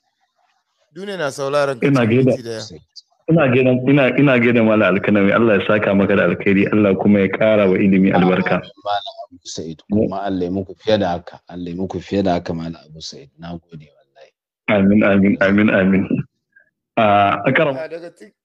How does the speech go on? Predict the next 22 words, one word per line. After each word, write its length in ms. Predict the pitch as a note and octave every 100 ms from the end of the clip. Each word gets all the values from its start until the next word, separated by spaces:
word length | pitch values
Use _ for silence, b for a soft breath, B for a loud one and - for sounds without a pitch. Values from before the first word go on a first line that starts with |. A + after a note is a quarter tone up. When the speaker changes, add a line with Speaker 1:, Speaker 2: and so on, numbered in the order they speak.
| _ _
Speaker 1:
TikTok, 320 | F#3 G3 E3 E3
hold 240 | E3+ F#3+ D#3+
on. 160 | C#3 B2 _ _ _ _ _ _ _ _ _ _ _ _ _ _ _ -
Speaker 2:
Wato 600 | F#2+ G2 - G#2 G2+ F#2+
gaskiya 640 | B2+ A#2+ D3 C3 B2+ B2+ - -
wannan 360 | A2+ C3+ C3
karatu 400 | - G2+ F#2+ G#2+
da 120 | A2+ -
aka 240 | G#2+ -
yi 180 | G2 G2+ G#2
abubuwa 460 | G#2 A2 A#2 G#2 -
sun 140 | G#2+ G2+
fito 500 | - - G2+ A#2 - G2+
kuma 340 | G#2+ A2 G#2+ A2
Malam 280 | A#2+ B2+ A2
Muhammad 440 | G#2+ A2+ A2+ G2+
wani 160 | A2 A#2+
lokaci 440 | B2+ B2 A2+ A#2
in 100 | A#2+
dai 100 | B2 B2+
mun 160 | B2+
shigo 460 | B2 B2+ B2 B2